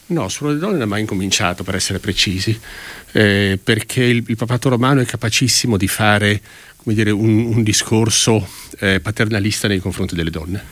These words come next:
eh, di esaltazio-, di un, questa specie di mistica del valore femminile e così via.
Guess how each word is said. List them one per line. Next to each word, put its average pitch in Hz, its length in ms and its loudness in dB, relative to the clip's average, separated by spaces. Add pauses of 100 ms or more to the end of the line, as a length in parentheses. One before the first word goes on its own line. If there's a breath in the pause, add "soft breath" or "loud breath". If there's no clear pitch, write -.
(760 loud breath)
eh, 90 440 2
di 98 120 -2
esaltazio-, 98 640 -2
di 98 140 -6
un, 101 160 -2
questa - 240 -6
specie 104 260 -2
di 95 80 0
mistica 98 460 2
del 92 100 0
valore 90 280 2
femminile 90 640 0
e 85 60 0
così 90 220 -8
via. 76 240 -2